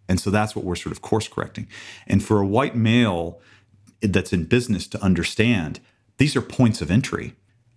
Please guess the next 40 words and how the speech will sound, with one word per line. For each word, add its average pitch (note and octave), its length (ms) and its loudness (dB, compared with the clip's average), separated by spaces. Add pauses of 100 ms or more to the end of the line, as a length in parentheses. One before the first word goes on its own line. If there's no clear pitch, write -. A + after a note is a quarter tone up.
Okay, C3 240 2
I B2+ 140 0
get D3+ 240 2
it G2+ 100 -2
if F2+ 100 -8
you A2 120 4
can't A#2 400 0
feel G#2+ 160 4
like F#2 180 -4
you're F2 60 -2
solving E2+ 500 -2
everyone's A2 460 -2
problem. D2 500 -6 (760)
Start C3+ 380 -2
with G#2 220 0
gender G#2+ 380 2
inequality. C#2+ 800 -4
Start - 320 -2
there. G2 360 -6 (360)
And B2 180 4
then G2+ 380 2 (380)
also, A2+ 360 2
don't F2+ 240 0
forget, D3+ 440 2
you F#2+ 160 4
haven't B2+ 280 0
prospered A#2+ 460 0
yet A2+ 160 2
when A2 100 2
you G#2 80 2
solve G#2 300 -2
that A#2 180 -2
problem, D2 460 -6 (420)
but A#2 160 4
that G2 140 2
it's - 180 -6
when F2 140 0
people G2 360 0
of - 120 -10
color A#2+ 420 -2